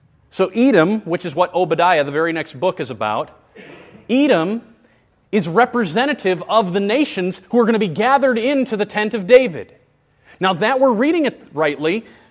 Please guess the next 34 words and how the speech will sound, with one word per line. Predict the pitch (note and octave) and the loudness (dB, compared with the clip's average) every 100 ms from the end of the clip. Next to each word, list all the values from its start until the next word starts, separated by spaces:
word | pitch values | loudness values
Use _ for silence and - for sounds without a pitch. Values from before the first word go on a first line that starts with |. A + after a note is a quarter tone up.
| _ | _
somebody | - A3+ B3+ B3+ | -2 0 4 4
look | A#3+ A#3 C#4 | 6 4 2
for | - F#3+ | 0 0
me | F3+ F#3 | 2 2
up | G3+ A#3+ | 2 2
in | F#3 | 0
Acts | - F#3+ A3 - | -2 -4 -4 -6
chapter | B3 A#3 G#3+ | -2 -2 -2
fifteen, | G3 A3+ G#3+ - B3+ G3 F#3+ G#3+ - _ - | -4 -4 -4 -6 -4 -2 -4 -8 -16 _ -2
verses | F#3 F#3+ G3+ | -2 -2 -6
seventeen | - G3+ G3 G#3 F3 | -2 -2 -2 -6 -6
and | G3 | -6
eighteen. | A3+ C4 - D#3 G2+ _ _ _ _ _ - - | -6 -8 -8 -10 -10 _ _ _ _ _ -20 -8
Acts | D3+ F#3 - | -2 -2 -2
fifteen, | - B3 - C4+ C4 | -4 -4 -2 -2 -2
seventeen | - A3 G#3 A3+ B3 | 0 -2 -2 -4 -4
and | A#3 | -4
eighteen. | A3+ - D3 | -4 -6 -4
Remember | D#3+ G#3 | -2 0
the | G#3+ | 0
Jerusalem | D3+ G3+ B3 - C4 C4 | 0 0 -2 -2 -4 -4
Council, | B3+ C4 C4+ - E3+ F#3+ - - | -2 -2 -2 0 0 0 -6 -10
Paul | - A3 B3+ | 0 2 2
and | G#3+ | 2
Barnabas | A3+ C4 G#3 - | 2 4 0 -2
show | - G3 | -2 2
up | F#3+ G3 | 2 0
and | F#3+ | -4
they | F#3 | -6
say, | - G#3 G3+ F#3+ - _ _ _ _ | -2 -2 -2 -4 -14 _ _ _ _
and | E3 G3 | -2 -2
the | |
question | G3 C#4 - A3+ | 2 2 2 -4
is, | G3 F#3+ | -2 -6